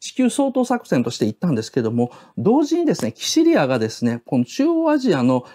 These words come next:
レアメタルを取るためにですね、あの、バイコヌール宇宙基地がこの辺りにあるんですけども、バイコヌール宇宙あたりからこのオデッサに至るまでのですね、この辺りのエリアですね、この辺りのエリアをですね、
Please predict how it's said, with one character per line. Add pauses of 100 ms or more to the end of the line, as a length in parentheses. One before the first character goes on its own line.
(100)
レ
ア
メ
タ
ル
を
取
る
た
め
に
で
す
ね、 (320)
あ
の、
バ
イ
コ
ヌ
ー
ル
宇
宙
基
地
が
こ
の
辺
り
に
あ
る
ん
で
す
け
ど
も、 (280)
バ
イ
コ
ヌ
ー
ル
宇
宙
あ
た
り
か
ら
こ
の
オ
デ
ッ
サ
に (140)
至
る
ま
で
の
で
す
ね、 (100)
こ
の
辺
り
の (1120)
エ
リ
ア
で
す
ね、
こ
の
辺
り
の
エ
リ
ア
を
で
す
ね、